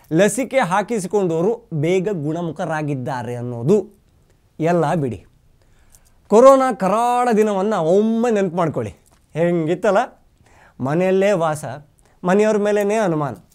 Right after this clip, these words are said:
ಯಾರಾದ್ರೂ ಕೆಮ್ಮಿದ್ರೆ ಕೊಳ್ಳಿದ್ದವನ್ ಥರ ಕಾಣೋರು, ಸೀನಿದ್ರೆ ಸುಬಾಹು ಥರ ಅನ್ಸೋರು, ಲಾಕ್‌ಡೌನ್ ಮುಗಿಯೋದು ಯಾವಾಗ ಅನ್ನೋದು ಒಂದು ಚಿಂತೆ, ಇನ್ನೊಂದ್ ಕಡೆ ವ್ಯಾಕ್ಸಿನ್ ಯಾವಾಗ ಸಿಗುತ್ತಪ್ಪ ಅನ್ನೋದು ದೊಡ್ಡ ಚಿಂತೆ. ಅಕ್ಷರಶಃ ಪ್ಯಾನಿಕ್ ಸಿಚುವೇಶನ್. ಆಗ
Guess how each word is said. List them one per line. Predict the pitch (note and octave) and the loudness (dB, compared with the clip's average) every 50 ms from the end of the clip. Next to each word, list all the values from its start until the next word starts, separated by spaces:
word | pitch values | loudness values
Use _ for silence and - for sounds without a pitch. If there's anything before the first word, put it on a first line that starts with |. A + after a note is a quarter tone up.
| _ _ _ _ _ | _ _ _ _ _
ಯಾರಾದ್ರೂ | D#3 E3 F3 F#3+ G#3 G3 G#3 G3+ E3 | -2 0 2 2 2 2 0 -2 -2
ಕೆಮ್ಮಿದ್ರೆ | - F#3+ F#3+ G3 G3+ G3+ F3+ F#3 G3 G3+ | -2 -2 -2 0 0 -2 -2 -2 -4 -4
ಕೊಳ್ಳಿದ್ದವನ್ | - - E3+ E3 F#3 G3 F#3+ E3+ F#3+ F3+ F#3 F#3 F3 | -4 -2 -2 0 2 2 2 2 0 0 0 0 -2
ಥರ | F3+ F3+ F3+ F#3+ | -2 -2 -2 -4
ಕಾಣೋರು, | D3 - F#3 F3+ F3+ F3+ E3+ E3+ E3 - _ _ _ _ _ _ _ _ | -4 -6 -8 -8 -8 -8 -10 -12 -16 -18 _ _ _ _ _ _ _ _
ಸೀನಿದ್ರೆ | - - D#3+ F3+ F#3+ G3+ G3+ E3 F3+ G3+ F3+ | -6 0 2 4 4 4 2 2 0 0 -2
ಸುಬಾಹು | - E3 D#3 D3+ F3+ F#3+ F#3+ G3 F#3+ | -2 -4 0 2 4 4 4 2 2
ಥರ | G3 G3+ F#3 F#3+ | 0 -2 -2 -2
ಅನ್ಸೋರು, | F#3+ G3 G3 E3 F3 F#3 F#3 F#3 F#3 F3+ F3+ - - - _ - - _ - | -4 -4 -6 -6 -8 -8 -8 -10 -12 -14 -18 -20 -20 -20 _ -20 -20 _ -6
ಲಾಕ್‌ಡೌನ್ | A#2+ C#3 E3+ G3+ A3 F#3+ F#3 A3 A3+ A3 G#3+ | -2 2 2 2 2 2 0 -2 0 0 0
ಮುಗಿಯೋದು | G#3+ G#3 F#3+ G3 G#3+ A3 G3+ F#3 | 0 0 0 2 0 0 2 0
ಯಾವಾಗ | F#3+ F#3+ G#3 G#3+ G#3+ G#3+ G3 G#3+ G#3 | 0 0 0 0 0 -2 -2 -2 -4
ಅನ್ನೋದು | G#3 G#3 G#3+ G#3 G3 A3 A3 G#3+ | -2 -4 -4 0 0 0 0 2
ಒಂದು | A3 A3 G#3 E3+ | 0 -2 -4 -4
ಚಿಂತೆ, | F#3+ G#3 G#3 F3+ G3 E3 - - - _ _ _ _ _ _ C3+ | -4 -4 -4 -4 -6 -8 -8 -10 -16 _ _ _ _ _ _ -4
ಇನ್ನೊಂದ್ | C#3+ E3+ G3 G3+ F3 | -2 0 0 0 -2
ಕಡೆ | G3+ G3 F#3 E3 C3 - - - - | 0 0 0 0 -2 -6 -12 -16 -10
ವ್ಯಾಕ್ಸಿನ್ | B2 B2+ C#3+ F3+ A#3+ B3 - - C4+ B3+ B3+ | -4 -2 -2 0 0 -2 -2 -2 -2 -2 0
ಯಾವಾಗ | B3 A#3+ A#3+ A#3+ A3+ | 0 0 0 0 -2
ಸಿಗುತ್ತಪ್ಪ | A3+ - A3 G#3 A3+ A3 - - G3 F3 F3 A3 A3 | -2 -2 -2 -4 -4 -4 -2 -4 -4 -2 -2 -2 -2
ಅನ್ನೋದು | A3 A3+ A#3 B3+ C4 G#3+ | -2 -2 0 0 2 2
ದೊಡ್ಡ | F#3+ F#3+ F#3+ F#3+ F3 | 4 4 4 2 0
ಚಿಂತೆ. | - G3 F3+ E3+ - - - - _ _ _ _ _ _ _ _ _ _ _ _ _ _ - | -2 -2 -4 -4 -4 -8 -16 -18 _ _ _ _ _ _ _ _ _ _ _ _ _ _ -6
ಅಕ್ಷರಶಃ | C3 D#3 D3+ D3+ - - A3 A3 G#3+ G#3 D#3 F#3 E3 C3 D3 A2+ G#2+ C#3+ | -6 -6 -6 -6 -8 -6 -4 -4 -2 -4 -4 -6 -6 -6 -8 -8 -10 -10
ಪ್ಯಾನಿಕ್ | E3 - _ _ - F3+ G#3+ B3 A#3+ A3+ E3 | -12 -16 _ _ -10 -6 -2 -2 -2 -2 -2
ಸಿಚುವೇಶನ್. | - F#3+ D3+ - E3+ D#3+ C#3+ - - - G#2+ - G1+ - _ _ _ _ _ _ _ _ _ - | -4 -6 -4 -2 -4 -4 -4 -6 -8 -14 -20 -20 -20 -20 _ _ _ _ _ _ _ _ _ 0
ಆಗ | C#3 D#3+ G3 F#3+ | 2 4 4 4